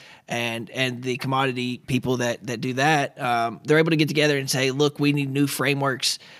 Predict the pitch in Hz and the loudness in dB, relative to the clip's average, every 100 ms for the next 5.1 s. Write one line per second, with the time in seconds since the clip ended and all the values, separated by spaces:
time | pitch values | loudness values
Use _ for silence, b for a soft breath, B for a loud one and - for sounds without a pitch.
0 | B - - 180 170 160 - 151 - 143 | B -10 4 8 10 8 6 2 4 4
1 | 143 143 139 - 147 - - 147 180 165 | 2 0 -2 -6 -6 -4 2 6 6 4
2 | 143 - 165 147 139 - 135 131 123 180 | 2 6 6 6 2 0 0 0 2 2
3 | 160 127 127 - - B B B - 135 | 2 -4 -4 -8 -10 B B B -6 0
4 | 127 117 117 107 107 - _ - 147 147 | 0 0 -2 -6 -12 -18 _ -4 2 2